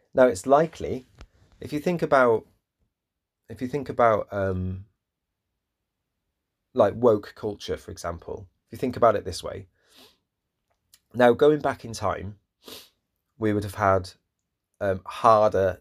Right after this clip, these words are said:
times, you know, world wars, World War One, World War Two, uh, Victorian era before that,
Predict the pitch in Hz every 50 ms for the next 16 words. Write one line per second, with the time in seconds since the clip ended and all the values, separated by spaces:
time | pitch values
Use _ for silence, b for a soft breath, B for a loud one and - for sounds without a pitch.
0 | _ - - - 127 98 80 69 - - 90 - - - _ _ _ _ _ _
1 | _ - 90 78 80 87 110 107 104 101 92 104 120 123 92 71 - - 92 -
2 | _ _ - 95 95 90 95 92 101 113 104 87 78 78 87 92 90 95 95 92
3 | - 117 101 69 - 95 90 _ _ _ _ _ _ _ _ _ _ - 90 90
4 | 82 92 87 127 123 - - 117 117 120 110 101 95 92 92 87 87 87 85 87
5 | 92 90 - 107 104 98 90 80 80 82 -